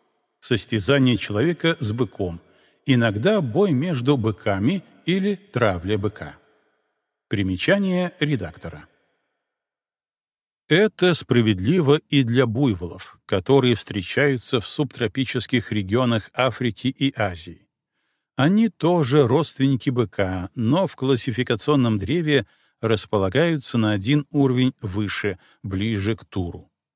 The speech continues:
В итоге лишь один вид буйволов был одомашнен. Водяной буйвол Индии и Малайского архипелага, которого еще называют болотным буйволом.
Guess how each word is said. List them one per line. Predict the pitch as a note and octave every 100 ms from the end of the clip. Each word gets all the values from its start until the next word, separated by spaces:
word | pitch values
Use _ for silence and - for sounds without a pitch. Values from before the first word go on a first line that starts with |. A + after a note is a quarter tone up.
| _ _ _ _ _ _
В | - G2 A2+
итоге | G2 A3 F3+ G3 F#3+ F#3
лишь | B2+ D3+ E3+ -
один | D3 C3+ A2+ E3 B2+
вид | F#2 A#2 F#2+
буйволов | B2 E3+ C#3 C#3+ A#2+ A2
был | A2 B2
одомашнен. | - A2 G#2 F2 - - D2+ - _ _
Водяной | - A2+ B2+ G#2+ C#3 G3+
буйвол | C#3+ F3 F3 C#3+ C3
Индии | - G3 F#3+ D3 F3 E3+ -
и | D#3+
Малайского | D3 A2+ G#2 D#3+ - - C3
архипелага, | C#3+ C3+ A#2 B2 A2 E2+ D#2 F#2+ G2 - _ _
которого | - G2 - G3 F#3+ F3
еще | C#3 G2+ G#2 - F#3+
называют | F3+ G2+ F#2+ F2+ F#3 E3 -
болотным | - A#2 C3+ G#2 G#2+ - G#2+ A2
буйволом. | G2 G2 E2+ E2 D2